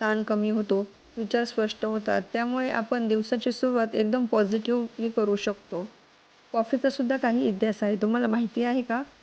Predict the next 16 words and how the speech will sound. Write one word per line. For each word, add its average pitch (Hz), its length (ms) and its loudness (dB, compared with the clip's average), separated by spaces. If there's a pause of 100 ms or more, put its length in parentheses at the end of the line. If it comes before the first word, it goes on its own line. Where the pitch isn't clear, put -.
(240)
तर 247 100 0
कॉफीचा 247 560 0
शोध 233 320 4 (100)
इथिओपियामध्ये 226 920 2
लागला 208 280 4
होता. 202 320 0 (920)
तेव्हाचे 254 460 2
जुने 247 280 -2
लोक 254 220 2 (380)
कॉफी 233 340 0
घेऊन 240 440 2
लेखन 226 480 2
किंवा 233 220 0
ध्यान 226 300 2
करत 208 300 2
असे. 196 320 0